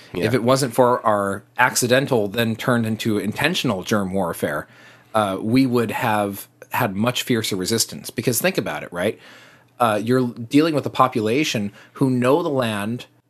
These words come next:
Speaker 2: because they've lived on it their entire lives. They know everything about it. They know how to fight. They have, technically, in my opinion, superior weaponry. Even though, yes, we had steel swords and we had muskets, muskets are horribly inaccurate.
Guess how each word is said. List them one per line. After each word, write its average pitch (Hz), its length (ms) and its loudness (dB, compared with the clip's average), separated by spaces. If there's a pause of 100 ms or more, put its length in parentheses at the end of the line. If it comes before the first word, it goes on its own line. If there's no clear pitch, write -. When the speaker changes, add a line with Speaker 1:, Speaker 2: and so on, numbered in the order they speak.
(160)
Speaker 2:
because 131 280 -2
they've 131 200 2
lived 143 240 2
on 104 140 0
it 98 60 -8
their 107 160 0
entire 98 320 0
lives. 85 320 -6
They 117 100 0
know 117 340 0
everything 131 420 2
about 90 400 -4
it. - 200 -20 (300)
They 120 160 0
know 143 260 4
how 156 380 0
to 143 160 -6
fight. - 500 2 (340)
They 131 180 4
have, 139 420 0 (140)
technically, 156 680 2
in 143 100 0
my 156 140 2
opinion, 131 300 -2
superior 180 480 2
weaponry. 185 460 -2 (500)
Even 196 320 0
though, 170 160 4
yes, 147 320 2
we 147 100 2
had 143 160 2
steel 120 380 0
swords 107 460 0
and 110 220 -2
we 117 140 0
had 107 260 0
muskets, - 600 0 (500)
muskets 143 720 2
are 120 160 4
horribly 170 480 2
inaccurate. 98 540 -2